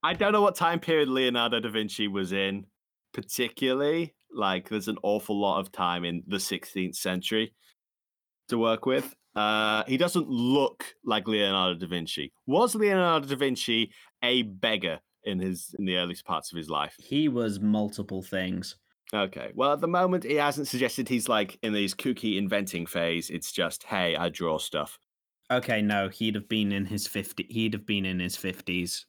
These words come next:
Speaker 2: in the early sixteenth century.
Speaker 1: Uh, yeah, who knows? They might take a, a artistic license with it, but I don't really know.
Speaker 2: Japan! Anyway,
Speaker 1: <laughs>
Speaker 2: so next we have Kujo Keiji, Balance Unlimited.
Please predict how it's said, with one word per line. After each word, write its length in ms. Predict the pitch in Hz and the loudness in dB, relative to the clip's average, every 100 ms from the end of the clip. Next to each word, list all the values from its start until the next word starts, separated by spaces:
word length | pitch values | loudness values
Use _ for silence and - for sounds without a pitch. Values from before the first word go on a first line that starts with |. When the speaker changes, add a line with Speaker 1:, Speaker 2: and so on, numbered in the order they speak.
| _ | _
Speaker 2:
in 140 | 101 | -4
the 160 | 92 87 | -2 -2
early 220 | 90 90 | -2 -4
sixteenth 440 | - 90 - 87 | -6 -6 -4 -4
century. 520 | - 78 82 - 92 - _ _ _ _ _ _ _ _ _ _ _ _ | -4 -6 -8 -8 -10 -10 _ _ _ _ _ _ _ _ _ _ _ _
Speaker 1:
Uh, 480 | 107 107 107 107 110 | 0 2 2 2 0
yeah, 140 | - 78 | -2 -8
who 160 | 139 156 | 0 2
knows? 240 | 120 85 | 2 2
They 80 | 110 | 0
might 200 | 107 90 | 0 0
take 220 | - 92 | -2 -2
a, 140 | 98 92 - | 0 -2 -2
a 120 | 87 - | -4 -2
artistic 420 | 92 - 87 - | -4 -4 -6 -2
license 420 | 85 80 - 78 | -2 -2 -6 -6
with 120 | 85 | -4
it, 200 | 85 - - | -2 -4 0
but 160 | 113 | 0
I 140 | - 107 | 2 2
don't 200 | 90 50 | 2 0
really 280 | 50 53 52 | -2 -4 -4
know. 200 | 57 73 | -6 -6
Speaker 2:
Japan! 840 | 113 104 123 143 147 165 170 156 - _ _ - | -6 -4 -2 0 2 2 2 0 -4 _ _ -4
Anyway, 240 | 147 127 - 185 | 0 2 4 4
Speaker 1:
<laughs> 140 | - | 4
Speaker 2:
so 520 | 190 233 240 240 240 233 | 2 4 4 4 4 4
next 460 | 240 240 - - | 2 2 -2 -4
we 140 | 233 208 | -2 0
have 280 | 131 104 | 0 -4
Kujo 480 | - 277 226 151 95 | 2 4 6 2 0
Keiji, 600 | - 254 151 117 98 78 | -2 0 0 0 -4 -4
Balance 460 | - 240 - 95 - - | -2 -2 -2 -8 -4 0
Unlimited. 840 | 294 320 294 151 - 113 87 104 | 4 6 4 2 -4 -6 -6 -8